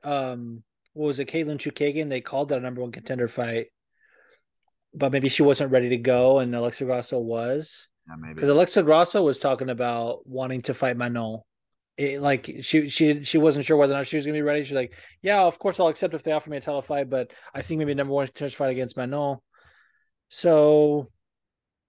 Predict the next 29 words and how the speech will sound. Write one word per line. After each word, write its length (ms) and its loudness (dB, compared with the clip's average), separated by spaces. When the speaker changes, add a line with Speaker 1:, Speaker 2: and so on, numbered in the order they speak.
Speaker 2:
I, 180 -10
I'd, 220 -6
I'd 140 -2
like 180 -2
to 100 -12
see 220 -4
Jessica 380 -4
Andrade 500 -2
versus 400 -12
Manon 480 -10
for 160 -8
a, 320 -10
a, 320 -12
a 300 -18
number 280 -12
one 120 -12
contender 380 -14
fight. 360 -12
Like, 240 -16
maybe, 340 -12
uh, 40 -6
Speaker 1:
Yeah. 260 -2
Speaker 2:
go 100 -14
after 520 -10
the 80 -16
Valentina 560 -10
booking. 460 -18
Speaker 1:
Hell 260 0
yeah. 460 0